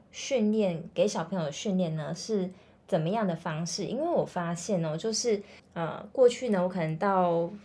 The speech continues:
每一个国家旅行，或者说甚至在北欧旅行好了哦，其实发现说他们那边的人非常的喜好阅读，喜好到什么程度呢？你有时候出去，不管你是去爬山、去商店，或者说你走在街上，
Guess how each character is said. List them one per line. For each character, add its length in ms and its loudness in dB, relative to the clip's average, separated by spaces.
每 160 4
一 20 6
个 100 6
国 180 2
家 160 2
旅 220 -2
行， 360 -4
或 100 2
者 140 6
说 180 2
甚 240 4
至 160 -2
在 220 2
北 280 -2
欧 200 4
旅 180 -2
行 260 -8
好 140 -2
了 100 4
哦， 220 0
其 160 0
实 140 2
发 160 0
现 240 2
说 180 4
他 200 -4
们 140 2
那 160 2
边 220 2
的 140 2
人 260 -2
非 220 10
常 380 -2
的 340 0
喜 360 0
好 260 2
阅 260 8
读， 320 -2
喜 300 0
好 120 2
到 140 6
什 180 2
么 140 2
程 320 0
度 200 4
呢？ 200 4
你 120 2
有 180 4
时 140 0
候 160 8
出 360 2
去， 560 -2
不 60 -6
管 240 2
你 40 -2
是 140 -4
去 640 0
爬 240 2
山、 480 4
去 140 -4
商 440 0
店， 400 4
或 120 2
者 60 6
说 180 2
你 100 4
走 160 -2
在 100 0
街 240 2
上， 240 0